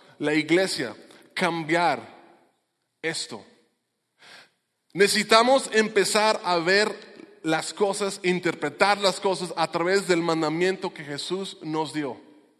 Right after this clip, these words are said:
a través del amor. Es tan sencillo, pero es tan demandante.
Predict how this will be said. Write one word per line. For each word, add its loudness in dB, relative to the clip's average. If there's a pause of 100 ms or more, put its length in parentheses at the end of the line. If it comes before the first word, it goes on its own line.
(960)
a 0
través -2
del 0
amor. -2 (1600)
Es 4
tan 6
sencillo, 2 (220)
pero 2
es -4
tan 0
demandante. 0